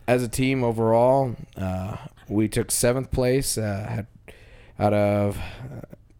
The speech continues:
twenty-one teams that, uh, had girls wrestle in it. I think there was a total of twenty-five in our, that were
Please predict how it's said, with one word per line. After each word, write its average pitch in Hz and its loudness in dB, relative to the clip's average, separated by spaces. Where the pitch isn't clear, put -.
twenty-one 135 0
teams 120 0
that, 110 0
uh, 110 -4
had 117 -2
girls 98 -2
wrestle 95 -2
in 92 -2
it. 104 -2
I 110 -6
think 110 -2
there 107 0
was 101 -4
a 101 -6
total 107 -2
of 95 -8
twenty-five 107 -2
in 98 -6
our, 92 -4
that 104 0
were 95 -2